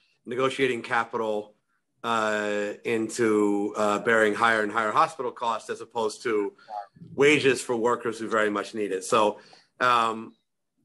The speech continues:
uh, I, I do wanna pass it on to our colleagues. So I, I thank you both, uh, Mister Rich and Ms. Moran. Um, and I will pass it back,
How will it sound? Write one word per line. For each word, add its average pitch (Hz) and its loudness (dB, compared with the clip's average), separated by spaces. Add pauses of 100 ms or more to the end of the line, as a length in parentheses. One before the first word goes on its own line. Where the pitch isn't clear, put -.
(140)
uh, 120 -2 (260)
I, 131 -2
I - -2
do 143 0
wanna 143 2
pass 131 -2
it 131 -4
on 123 -2
to 127 -4
our 117 0
colleagues. 120 -2 (400)
So 113 0
I, 117 -4
I 127 -2
thank 123 -4
you 120 -8
both, 120 2
uh, 113 0
Mister 113 0
Rich 110 -2
and 110 0
Ms. 107 2
Moran. 107 4 (640)
Um, 104 2 (160)
and 107 0
I 110 2
will 107 2
pass 135 0
it 123 -6
back, 113 0